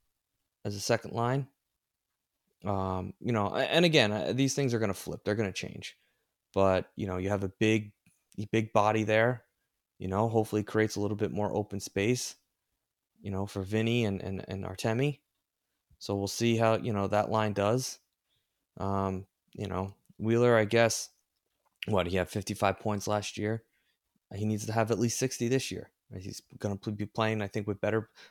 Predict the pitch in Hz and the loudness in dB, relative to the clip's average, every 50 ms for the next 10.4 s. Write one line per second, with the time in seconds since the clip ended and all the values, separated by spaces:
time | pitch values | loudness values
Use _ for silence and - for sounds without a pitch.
0 | _ _ - 104 107 113 120 120 113 113 98 95 92 92 95 _ - - 104 104 | _ _ 2 4 4 4 4 4 2 0 0 0 0 -2 -4 _ 0 2 2 4
1 | 110 107 - - - 107 107 113 117 127 131 _ _ _ _ _ _ _ - - | 2 0 -2 -4 -4 -4 -2 -2 -2 -2 -4 _ _ _ _ _ _ _ -10 -6
2 | 110 104 104 104 98 - 117 107 107 104 101 98 104 107 110 110 104 - 101 101 | -4 -2 -2 -2 -2 -2 -2 -2 0 0 0 0 0 0 0 -2 -2 -2 -4 -2
3 | 98 104 104 101 - - 120 120 113 104 107 110 - - 110 110 - - 110 110 | 0 0 0 0 0 0 -2 0 0 0 -2 0 2 2 2 2 2 0 -4 -6
4 | 101 - - _ - _ - _ _ _ _ _ - - 110 104 101 101 - - | -6 -6 -10 _ -20 _ -20 _ _ _ _ _ -6 -4 -2 -2 -2 -4 -8 -14
5 | - - 101 113 104 95 95 92 - - 113 110 104 101 92 - - 104 110 117 | -10 -8 -6 -4 -4 -4 -4 -4 -4 -2 -2 0 0 -2 -4 -2 2 2 2 2
6 | - - 95 95 98 95 92 - - 95 95 101 131 143 123 - 107 95 92 90 | 2 -2 -4 -4 -4 -4 -6 -6 -8 -6 -2 0 0 0 0 0 0 0 0 0
7 | 95 98 98 107 - - - 110 113 117 110 92 90 - - - - _ _ _ | -2 -2 -2 -2 -4 -4 -4 0 0 0 0 0 -4 -8 -12 -14 -14 _ _ _
8 | _ _ _ _ _ _ _ _ _ _ - 98 - - 127 117 110 95 113 120 | _ _ _ _ _ _ _ _ _ _ -10 -10 -4 -2 0 0 2 4 6 6
9 | 113 101 104 101 - - - - 120 107 101 95 92 90 98 110 104 - - 104 | 4 4 2 -2 -4 -4 -2 0 0 0 0 0 -2 -2 -2 -4 -2 0 -2 -2
10 | - - 95 95 104 101 87 - | -2 -2 -4 -4 -4 -4 -6 -8